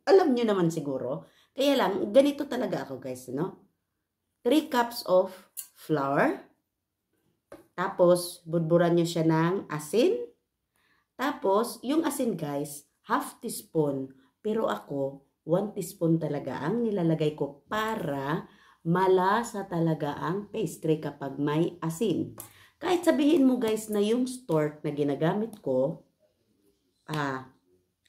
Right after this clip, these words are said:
Stork butter, ang ginagamit ko, medyo salty.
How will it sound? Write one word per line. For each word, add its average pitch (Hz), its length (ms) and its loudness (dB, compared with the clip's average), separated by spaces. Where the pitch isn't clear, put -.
Stork 220 400 -4
butter, 151 560 0
ang 160 160 0
ginagamit 160 640 2
ko, 135 240 0
medyo 160 320 2
salty. 147 800 -2